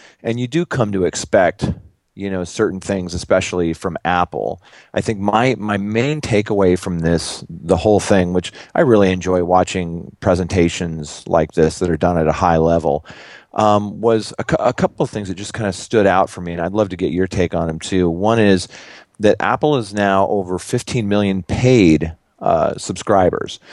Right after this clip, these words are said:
and they've been around since, what, August? And then you take a look at,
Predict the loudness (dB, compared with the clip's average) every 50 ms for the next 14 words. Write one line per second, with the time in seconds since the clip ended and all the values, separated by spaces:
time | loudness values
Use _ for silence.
0 | -20 -20 -20 -20 -18 _ -2 0 2 2 2 2 0 -2 -4 -10 0 2 2 2
1 | 4 2 0 0 2 2 2 2 0 -2 -4 -6 -10 -8 -4 -2 -2 0 2 4
2 | 4 4 4 4 2 2 0 -8 -12 -16 _ _ _ _ -6 -4 -2 -2 -2 -2
3 | 0 2 2 2 4 2 2 0 2 2 2 4 4 4 2 0 -2 -14 -20